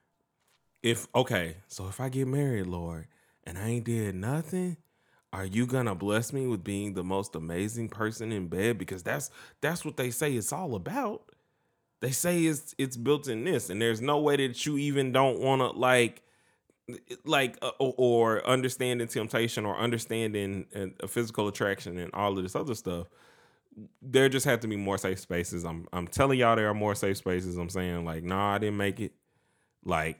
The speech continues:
I made it way longer than what, like, than what was intended in m-,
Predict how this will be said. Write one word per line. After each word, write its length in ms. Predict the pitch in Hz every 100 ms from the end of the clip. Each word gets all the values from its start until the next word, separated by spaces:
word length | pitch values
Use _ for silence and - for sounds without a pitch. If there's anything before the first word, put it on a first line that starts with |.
| -
I 120 | 90
made 260 | 113 113 95
it 40 | 90
way 380 | 101 127 151
longer 400 | 143 139 135 131
than 100 | 120
what, 300 | 117 113 110 - -
like, 400 | 110 101 92 - _ _ _ -
than 300 | 110 110 107
what 180 | 107 110
was 140 | 98
intended 560 | 92 92 123 107 92 85
in 220 | - 101 87
m-, 320 | 85 90